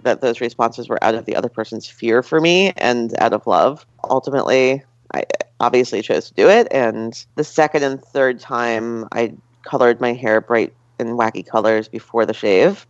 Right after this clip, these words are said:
which, interestingly, just last week, one of my religious school students, we were doing Ask the Rabbi during Tefillah at Weekday Hebrew, and one of the students asked about if I was shaving my head again and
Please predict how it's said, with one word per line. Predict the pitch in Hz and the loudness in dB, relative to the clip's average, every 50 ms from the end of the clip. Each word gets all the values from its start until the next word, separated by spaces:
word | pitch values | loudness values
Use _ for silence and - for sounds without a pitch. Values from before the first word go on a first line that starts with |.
| _ | _
which, | - - 147 139 - - - - - - | -4 0 0 0 0 -2 -10 -8 -2 0
interestingly, | 190 214 226 330 294 - 214 170 147 143 139 143 | 2 2 4 2 2 2 2 2 4 4 4 4
just | 139 - 151 156 - 160 | 4 4 2 2 2 0
last | 156 147 135 135 - - | 2 2 2 0 -2 -6
week, | 143 139 139 135 - - | -4 -2 -2 -2 -4 -4
one | - 147 143 131 | -6 -4 -4 -2
of | 131 | -2
my | 131 131 | -2 0
religious | 123 127 117 117 117 123 120 | 0 2 0 0 -2 -4 -16
school | - - - 139 131 | -14 -8 -6 -6 -6
students, | - - - 123 123 123 113 113 117 110 - - - - - _ - | -6 -8 -12 -10 -8 -6 -6 -8 -8 -10 -14 -20 -20 -20 -18 _ -2
we | 139 139 | 0 0
were | 131 | 4
doing | 123 131 127 - | 4 4 4 4
Ask | - 117 120 - - | 2 -2 -2 -2 -2
the | 127 | 0
Rabbi | 120 110 110 120 117 113 113 | 0 0 0 0 0 -2 -2
during | - 120 117 123 | -2 -4 -8 -8
Tefillah | - 127 - - 139 127 117 123 117 113 | -10 -14 -12 -6 -4 -2 0 2 2 2
at | 113 117 - _ - | 2 0 -2 _ -10
Weekday | - 113 - - 123 117 | -10 -8 -2 0 0 0
Hebrew, | 117 - 127 123 127 123 | 0 0 -2 0 2 2
and | 120 117 | 2 2
one | 113 92 | 0 -2
of | 101 | -2
the | 117 | -4
students | - - 123 113 123 117 117 | -6 -6 -6 -6 -6 -6 -4
asked | 113 110 117 - - | -2 -4 -4 -2 -4
about | 123 - 117 113 113 117 113 - - _ - | -2 0 2 4 4 4 2 0 -4 _ -2
if | 147 - | 2 4
I | 143 139 | 6 6
was | 135 135 | 6 6
shaving | - - 135 123 123 | 4 2 0 0 0
my | 123 123 | -4 -6
head | 135 175 185 | -4 -2 -2
again | 196 180 190 180 170 160 156 156 151 - - | 0 2 2 4 4 2 2 0 -4 -6 -6
and | 127 131 127 120 120 123 123 120 117 117 110 131 - | -8 -6 -4 -4 -4 -4 -6 -6 -10 -12 -14 -16 -20